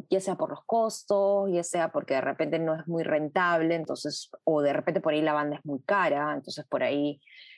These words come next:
dejan pasar algunas oportunidades, pues, ¿no?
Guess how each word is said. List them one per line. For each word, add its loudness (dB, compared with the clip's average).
dejan -2
pasar -2
algunas -2
oportunidades, -8
pues, -14
¿no? -10